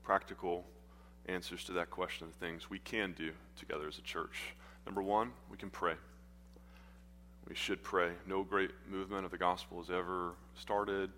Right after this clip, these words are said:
been sustained, gone anywhere, done anything without prayer. We pray for the unreached. We should pray specifically for our missionaries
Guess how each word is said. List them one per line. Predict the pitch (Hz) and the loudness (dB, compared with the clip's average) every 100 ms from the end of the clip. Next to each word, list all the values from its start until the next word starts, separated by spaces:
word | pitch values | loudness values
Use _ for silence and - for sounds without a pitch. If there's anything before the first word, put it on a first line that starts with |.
| - - - | -12 -16 -14
been | 85 | -12
sustained, | - - 92 90 90 87 90 - - | -12 -2 0 2 0 -4 -8 -14 -8
gone | 85 85 87 90 - | -2 -2 -2 -8 -4
anywhere, | 107 120 67 - | 0 2 0 -4
done | 92 87 | 0 2
anything | 101 95 87 82 | 2 2 -2 -6
without | 80 78 - | -4 -4 -4
prayer. | - 98 78 - - - - - | -2 0 0 -2 -10 -20 -18 -16
We | - | -4
pray | - 98 98 92 - - - - | 4 6 6 2 -8 -14 -16 -14
for | - | -6
the | 87 82 | -2 0
unreached. | 78 107 123 - - - - - - - - | 2 2 2 0 -2 -6 -14 -18 -18 -18 -8
We | |
should | - - | -6 -4
pray | - 92 | 0 0
specifically | - - 107 113 110 107 | 0 -4 -4 -2 2 0
for | - 76 | 0 -6
our | 80 | -4
missionaries | 87 110 123 120 127 143 - - | 0 2 4 6 6 4 0 -4